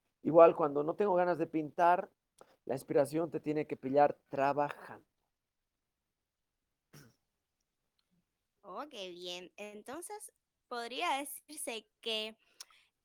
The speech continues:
Speaker 2: esta frase que hemos encontrado en muchos escritos que hablan sobre tu trayectoria artística, que dicen como el futuro del arte o el futuro rey del arte, ¿tiene que ver con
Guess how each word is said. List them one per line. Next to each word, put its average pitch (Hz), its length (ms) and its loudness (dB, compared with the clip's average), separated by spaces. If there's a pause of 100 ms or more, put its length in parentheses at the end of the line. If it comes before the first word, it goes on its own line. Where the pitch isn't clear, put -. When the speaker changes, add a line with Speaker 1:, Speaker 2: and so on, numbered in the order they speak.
Speaker 2:
esta 415 280 -8
frase 349 340 -8
que 302 80 -8
hemos 330 360 -8
encontrado 240 640 -6
en 294 60 -4
muchos 285 300 -8
escritos 247 440 -12
que 240 120 -6
hablan 220 380 -4
sobre 202 600 -6
tu 196 120 -12
trayectoria 208 520 -8
artística, 240 520 -14
que 202 100 -10
dicen 262 240 -12
como 226 180 -8
el 214 80 -10
futuro 220 440 -8
del 214 180 -6
arte 220 340 -4
o 214 40 -6
el 214 80 -10
futuro 233 340 -8
rey 240 160 -6
del 233 180 -8
arte, 233 240 -8
¿tiene 262 320 -8
que 247 140 -6
ver 240 200 -8
con 254 280 -6